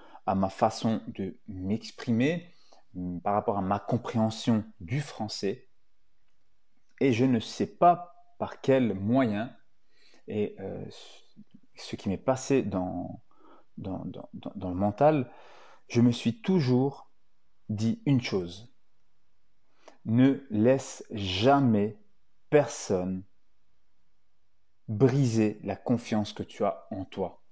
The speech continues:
Et cette croyance que j'ai installée depuis mon plus jeune âge m'a permis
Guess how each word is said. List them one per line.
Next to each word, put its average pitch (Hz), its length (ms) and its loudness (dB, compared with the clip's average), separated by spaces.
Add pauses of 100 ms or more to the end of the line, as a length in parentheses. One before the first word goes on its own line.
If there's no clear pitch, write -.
(2250)
Et - 320 2 (2000)
cette - 320 0
croyance 214 640 4
que - 120 0
j'ai 107 260 2
installée 165 880 4
depuis 113 420 0
mon 98 140 2
plus - 260 0
jeune 131 220 0
âge 107 440 -4 (960)
m'a 165 280 4
permis 135 680 4